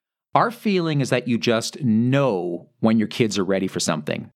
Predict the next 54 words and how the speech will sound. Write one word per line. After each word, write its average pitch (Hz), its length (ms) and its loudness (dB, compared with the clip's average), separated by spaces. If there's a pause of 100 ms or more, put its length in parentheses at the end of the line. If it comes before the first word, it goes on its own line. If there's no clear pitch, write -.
(420)
In 135 100 4
my 120 120 2
Santa 233 420 -2
Claus 104 300 0
example, 98 600 -2
we 127 240 0
knew 143 520 2
that 117 120 0
the 120 60 -4
maturity 180 500 0
level 127 300 0
of 101 100 -2
our 98 140 0
child 120 640 -2
and 110 100 2
his 101 80 0
developing 117 540 0
views 117 280 0
on 98 220 -2
life 123 400 -2
would 104 140 -2
be 110 100 2
enhanced 117 720 -2
by 95 120 0
the 92 120 -2
revelation. 85 640 -4 (340)
And 120 80 2
that's, 170 240 -2
that's 156 200 -2
true. 202 360 0
We 101 240 -4 (260)
definitely 135 460 0
felt 120 280 0
that 92 200 -2
way. 82 240 -6 (760)
Now, 143 60 2
some 180 220 0
of 196 40 0
you 185 120 0
might 156 160 -2
be 135 80 -4
saying 123 400 0
that 98 80 0
we've 104 180 -2
taken 151 380 0
away 117 240 2
the 92 80 -4
fun 104 560 -2
and 87 100 -4
the 98 40 2
magic 147 540 0
of 117 120 -2
Christmas, 101 500 -2
but - 580 -2